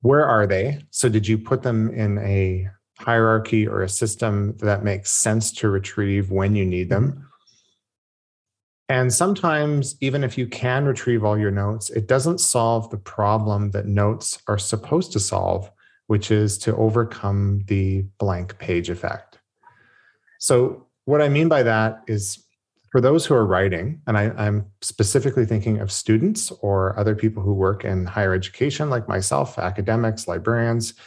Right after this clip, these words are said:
uh, some of us write research papers or write essays, and we try to publish them in, in peer-reviewed journals, or we blog. It re-, it's a, writing is a creative endeavor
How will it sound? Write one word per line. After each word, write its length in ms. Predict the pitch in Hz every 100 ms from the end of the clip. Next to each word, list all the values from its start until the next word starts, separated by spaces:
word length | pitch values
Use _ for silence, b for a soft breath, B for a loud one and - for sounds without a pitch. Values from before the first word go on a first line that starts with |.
| B B _ _ _ _ _
uh, 160 | 113 107
some 220 | 104 214
of 80 | 190
us 260 | 135 - -
write 500 | 120 104 107 123 -
research 380 | 131 127 117
papers 460 | - 113 101 92 95
or 80 | 110
write 180 | 110 -
essays, 420 | 104 - 90 85
and 80 | 90
we 120 | 90
try 160 | 92
to 80 | 92
publish 340 | 92 95 95 95
them 160 | 92
in, 180 | 92 92 95
in 100 | 95
peer-reviewed 460 | 101 92 90 92
journals, 340 | 107 151 135 110
or 80 |
we 120 | 95 82
blog. 500 | 101 117 110 113 110 B B B B B
It 140 | 120
re-, 220 | 117 135
it's 160 | 120 -
a, 160 | 117 -
writing 420 | 120 139 170 156
is 140 | 117
a 80 | 110
creative 580 | 101 - 113 123 135 123
endeavor 680 | 113 104 98 95 95 95